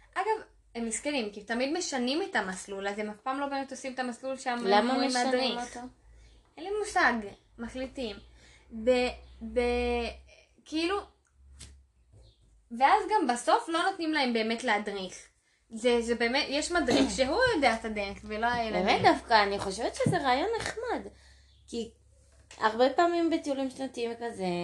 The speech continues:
Speaker 2: סתם מדריכים או לא יודעת מי בוחרים מסלול, והם, ואף אחד לא באמת מקשיב להם. ואם ילדים, אולי יתכננו
Speaker 1: תני,
Speaker 2: את זה.
Speaker 1: תני לי להגיע אותך, גם ילדים לא מקשיבים להם. <laughs> כי זה מה
Speaker 2: אבל הם לפחות יקשיבו לעצמם.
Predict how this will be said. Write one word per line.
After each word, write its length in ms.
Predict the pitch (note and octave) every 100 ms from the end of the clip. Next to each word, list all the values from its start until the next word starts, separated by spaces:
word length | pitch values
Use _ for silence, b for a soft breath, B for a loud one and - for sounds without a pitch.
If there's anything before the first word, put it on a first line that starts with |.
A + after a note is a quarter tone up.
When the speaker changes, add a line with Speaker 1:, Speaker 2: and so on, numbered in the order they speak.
| F3 _ -
Speaker 2:
סתם 560 | - - A3 A3+ A3 - _ _ _
מדריכים 680 | F#3+ G3+ G3 F#3+ G3 A#3 G#3+
או 80 | F#3
לא 120 | F#3
יודעת 380 | G3 G#3 G3+ G3+
מי 140 | F#3+
בוחרים 420 | F3 F3 G#3+ G#3+
מסלול, 520 | G3+ F#3 - F3+ F#3 - b b b b b b -
והם, 460 | F#3 G3 F#3+ F#3 F#3
ואף 240 | G3 G#3+ -
אחד 120 | G#3+
לא 80 | G#3+
באמת 240 | G#3 G3+ G3+
מקשיב 380 | F#3 - F#3 F3+
להם. 240 | F3 F3
ואם 220 | F3 G#3 E4
ילדים, 680 | E4+ C#4+ A3+ A#3 F4+ C4 G3
אולי 220 | F#3+ F#3+
יתכננו 520 | F3+ F#3 F#3+ F3+ F3+
Speaker 1:
תני, 300 | D4+ E4 C4+
Speaker 2:
את 60 | C#4
זה. 60 |
Speaker 1:
תני 120 | D#4 E4
לי 60 |
להגיע 320 | D#4+ C#4+ C4 B3
אותך, 300 | A3+ G#3 A3+ A#3
גם 260 | C4 D#4
ילדים 480 | D#4+ C#4 A#3+ B3 A#3+
לא 120 | A3
מקשיבים 540 | G#3+ A3 - G#3+ G3+ G3+
להם. 400 | F#3+ F#3+ F#3+ - A#3+ - C4
<laughs> 380 | - C4 - C#4+
כי 200 | D4+ A#3+
זה 180 | C4
מה 180 | A#3+ A#3+
Speaker 2:
אבל 160 | F#3 F3+
הם 340 | F3 A3 C#4
לפחות 500 | B3+ A3 F#3 F3 G3
יקשיבו 480 | A3 - - A#3 A#3+
לעצמם. 600 | A3+ A#3+ D#4 A#3+ C#4 G3+